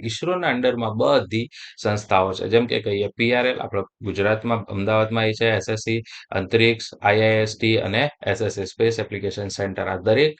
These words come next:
સંસ્થા સંસ્થાઓ, આનથી સિવાય ઘણી સંસ્થાઓ છે. ઓકે, અરાઉન્ડ જોઈએ તો ત્રીસ પાંત્રીસ સંસ્થાઓ છે કે જે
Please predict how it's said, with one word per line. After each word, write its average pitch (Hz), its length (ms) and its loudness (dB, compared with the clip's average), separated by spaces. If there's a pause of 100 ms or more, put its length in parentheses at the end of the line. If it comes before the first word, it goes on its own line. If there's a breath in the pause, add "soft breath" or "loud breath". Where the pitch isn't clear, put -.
(160)
સંસ્થા 113 220 -2
સંસ્થાઓ, 117 500 2 (260 loud breath)
આનથી 123 380 0
સિવાય 131 420 0
ઘણી 127 280 2
સંસ્થાઓ 101 500 -4
છે. 90 160 -14 (260 soft breath)
ઓકે, 135 280 0 (180 loud breath)
અરાઉન્ડ 123 500 0
જોઈએ 131 260 2
તો 131 140 -4
ત્રીસ 120 240 -4 (100)
પાંત્રીસ - 400 -4
સંસ્થાઓ 107 420 -2
છે 117 220 -4
કે 123 160 -4
જે 135 360 0